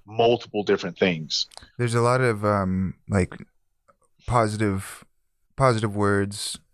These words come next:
Speaker 2: Um, I'm
Speaker 1: Mm-hmm.
Speaker 2: trying to be, you know, kind of different in that manner. Another thing that, uh, stands out to, uh, what stood out to me at the time was that he was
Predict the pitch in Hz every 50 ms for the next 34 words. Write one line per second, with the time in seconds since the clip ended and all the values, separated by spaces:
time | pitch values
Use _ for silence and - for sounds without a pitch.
0 | _ - 107 104 98 98 98 95 98 98 92 98 101 104 110 104 98 101 101 92
1 | 95 101 98 98 95 92 - - 95 101 92 85 90 90 - - 104 92 92 92
2 | 92 95 - 104 - - 92 62 69 95 95 90 - - 92 92 92 87 87 -
3 | - - - - - - - 110 117 113 110 101 113 110 110 101 101 98 80 -
4 | - _ _ - - 101 95 85 82 85 95 - - - 95 92 92 92 95 92
5 | 92 - - - - 95 92 92 92 90 90 87 90 92 - _ _ _ _ _
6 | _ _ _ _ _ _ _ _ - - 95 95 92 92 90 87 - - 95 107
7 | 98 - - - 123 117 113 101 - - 107 98 104 107 110 113 113 110 104 101
8 | 92 - - 90 - - 101 101 98 104 104 101 101 104 101 98 98 95 92 95
9 | 98 95 85 - - - 104 107 101 98 95 95 95 -